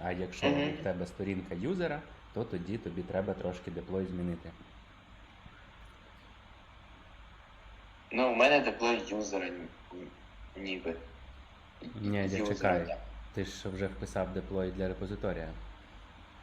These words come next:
Speaker 1: Бо те, що ми перший пункт робили, там було на вибір або проєкт,
Speaker 2: А,
Speaker 1: або
Speaker 2: або то,
Speaker 1: кастом.
Speaker 2: або то, да.
Speaker 1: Ну, ми вже вибрали, що ми будемо репозиторій, не сторінку юзера, а сторінку репозиторія робити.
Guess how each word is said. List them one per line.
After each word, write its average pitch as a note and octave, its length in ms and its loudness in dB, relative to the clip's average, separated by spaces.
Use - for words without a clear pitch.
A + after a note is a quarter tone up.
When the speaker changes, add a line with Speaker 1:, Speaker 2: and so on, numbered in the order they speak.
Speaker 1:
Бо F#2 60 -2
те, F#2 120 2
що F#2 160 -4
ми F#2 100 0
перший F2+ 360 -2
пункт F2+ 320 -2
робили, C3 420 0
там G2 180 0
було F#2+ 200 4
на F#2+ 120 4
вибір E2+ 320 0
або F2 280 0
проєкт, G2+ 220 4
Speaker 2:
А, C3+ 80 10
Speaker 1:
або A#2+ 180 4
Speaker 2:
або C3 60 6
то, C#3+ 180 6
Speaker 1:
кастом. D3 420 8
Speaker 2:
або C3+ 80 2
то, G#2+ 340 2
да. G#2 120 -6
Speaker 1:
Ну, F2 200 -2
ми G2+ 160 2
вже A2 220 0
вибрали, G2+ 420 4
що - 160 -6
ми F#2 100 0
будемо F#2+ 260 2
репозиторій, F#2 580 0
не G2 140 0
сторінку F2+ 420 -2
юзера, D#3+ 580 0
а G#2 200 2
сторінку G2+ 380 -2
репозиторія F2 600 -2
робити. B2 320 -4